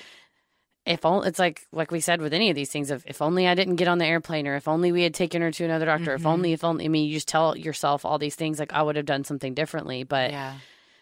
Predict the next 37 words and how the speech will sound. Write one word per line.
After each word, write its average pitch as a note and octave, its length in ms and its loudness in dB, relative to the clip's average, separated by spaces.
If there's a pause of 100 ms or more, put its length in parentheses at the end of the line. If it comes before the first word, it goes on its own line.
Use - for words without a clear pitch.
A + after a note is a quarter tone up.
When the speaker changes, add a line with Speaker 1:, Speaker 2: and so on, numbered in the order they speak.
(120)
Speaker 1:
this F#3 160 2
was F3 180 2
one F3+ 140 4
of F3 60 6
those E3+ 200 4
where E3 80 2
they D#3 140 2
said, D3+ 260 0 (680)
you D3 140 -2
know, C3 160 0
"We D#3 140 2
did G3+ 160 4
the F3 80 2
best D#3+ 240 2
we D#3 80 -4
could." E3+ 140 2
And D3+ 100 0
it C#3+ 80 -2
wasn't D#3+ 280 2
until D3 220 0
after D3+ 300 0
she D3+ 180 -4
passed C#3 300 0
away C#3+ 240 2
that C3+ 180 -4
they C#3 180 2
were C3+ 140 -2
able C#3 240 -4
to C#3 100 -2
say, C3+ 240 -2
"Oh, E3+ 300 2
well, C#3+ 280 -2
we D#3 120 -2
would E3 140 2
have D#3 100 0
had D3 160 -2
to D3 140 -2